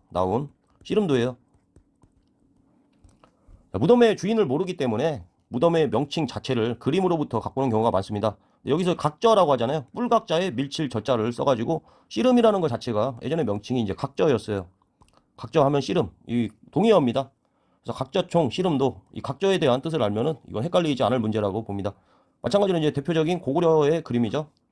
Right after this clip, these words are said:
한번 삼 번을 봐요. 삼 번을 보니까 인물이 작게 표시가 되고 크게 표시가 되고 그러죠. 고구려의 그림의 특징입니다. 신분이 낮은 사람은 좀 작게, 이 왼쪽도 보니까 인물이 굉장히 크죠. 그래서 신분이 높은 사람은 좀 크게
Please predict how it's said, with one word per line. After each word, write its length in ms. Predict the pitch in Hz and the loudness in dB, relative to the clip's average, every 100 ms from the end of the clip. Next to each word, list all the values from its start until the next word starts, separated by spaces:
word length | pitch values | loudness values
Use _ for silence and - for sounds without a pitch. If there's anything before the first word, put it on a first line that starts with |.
| _ _ _ _ - | _ _ _ _ 0
한번 180 | 170 | 2
삼 140 | 180 220 | 2 2
번을 180 | 220 151 | 0 0
봐요. 240 | 120 127 | 0 -2
삼 160 | - 185 | -6 -2
번을 160 | 202 | -2
보니까 380 | 147 120 123 165 | 0 -2 -2 -4
인물이 400 | 131 180 196 165 | -2 0 2 0
작게 380 | - 139 - 190 | -2 -8 -2 -2
표시가 260 | 180 170 160 | -2 -2 0
되고 300 | 120 156 - | 0 -4 -6
크게 240 | 226 226 | -4 -4
표시가 260 | 208 196 185 | -2 -2 0
되고 140 | 147 | 0
그러죠. 300 | 113 110 147 _ _ _ - | 0 -2 -4 _ _ _ -6
고구려의 540 | 170 214 196 185 202 | 0 4 4 4 0
그림의 480 | - 135 135 127 151 _ | -2 -2 0 0 -2 _
특징입니다. 540 | - 214 208 143 120 113 _ _ _ | -12 -2 0 2 0 -2 _ _ _
신분이 340 | - 202 208 127 | -6 0 2 2
낮은 320 | 110 156 151 | 2 2 2
사람은 260 | 135 139 | 2 2
좀 140 | 135 151 | -2 -6
작게, 340 | 107 - 104 _ _ _ - | -6 -10 -10 _ _ _ -8
이 80 | 127 | -2
왼쪽도 360 | 180 208 202 | 0 0 0
보니까 320 | 160 143 135 120 | 0 0 2 2
인물이 280 | 147 151 | 2 0
굉장히 260 | 123 117 110 | 0 0 -2
크죠. 360 | - 120 147 - _ _ _ | -4 -4 -4 -6 _ _ _
그래서 120 | - | -10
신분이 280 | 156 196 185 | -2 0 2
높은 240 | 120 127 156 | 0 -2 -2
사람은 260 | 127 120 120 | 0 0 -2
좀 160 | 123 | -6
크게 340 | - 185 127 | -6 -4 -4